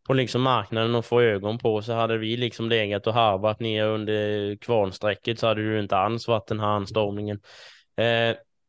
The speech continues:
men, eh, nej, som sagt, det är väldigt stora skor att fylla och, eh, jag är väl lite inne på, eh,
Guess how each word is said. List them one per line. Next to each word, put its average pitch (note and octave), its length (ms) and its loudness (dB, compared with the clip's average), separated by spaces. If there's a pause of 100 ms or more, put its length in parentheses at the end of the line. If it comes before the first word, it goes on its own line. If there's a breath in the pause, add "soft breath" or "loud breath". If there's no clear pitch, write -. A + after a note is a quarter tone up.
(460)
men, C3 320 4
eh, B2+ 300 2 (300)
nej, C#3+ 260 0
som D3 160 -2
sagt, D3+ 220 0
det D3 80 0
är C#3+ 40 -2
väldigt C3+ 260 0
stora B2+ 340 0
skor A#2 300 -2
att A2+ 60 -6
fylla A#2+ 520 2 (160)
och, - 460 -6
eh, A2+ 500 0 (760 soft breath)
jag B2+ 180 4
är C3 40 4
väl C3 120 0
lite C3 280 2
inne A#2+ 320 2
på, A#2 400 2
eh, A2+ 500 2